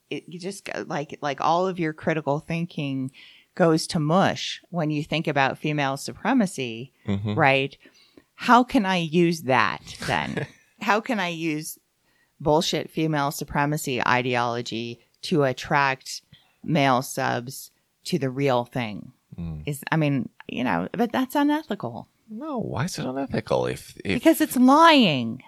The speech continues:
Speaker 2: if everybody knows what they're getting into, I mean, how can you actually do it?
Speaker 1: It's more like, how could you ask me to do that? How could you even suggest that?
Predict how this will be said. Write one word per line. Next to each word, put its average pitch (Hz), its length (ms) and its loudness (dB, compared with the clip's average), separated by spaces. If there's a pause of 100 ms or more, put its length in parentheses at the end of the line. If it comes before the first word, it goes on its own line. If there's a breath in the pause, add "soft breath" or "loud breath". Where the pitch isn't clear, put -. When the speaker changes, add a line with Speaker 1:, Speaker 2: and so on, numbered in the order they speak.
(120)
Speaker 2:
if 110 280 -2 (180)
everybody 117 720 0 (160)
knows 90 340 -2
what 90 140 -2
they're 82 100 0
getting 80 320 -2
into, 82 600 -6 (1120)
I 95 60 -8
mean, 82 180 -2
how 87 180 2
can 90 200 -2
you 80 160 2
actually 80 400 -2
do 78 320 0
it? - 280 -4 (200)
Speaker 1:
It's 240 280 -4
more 220 180 0
like, 208 180 -2
how 294 200 2
could 294 220 -4
you 226 140 -4
ask 190 420 -2
me 180 120 0
to 147 120 -2
do 175 200 2
that? 120 280 -2
How 180 180 2
could 214 220 -2
you 180 100 -6
even 175 280 -10
suggest 147 640 -6
that? - 300 -8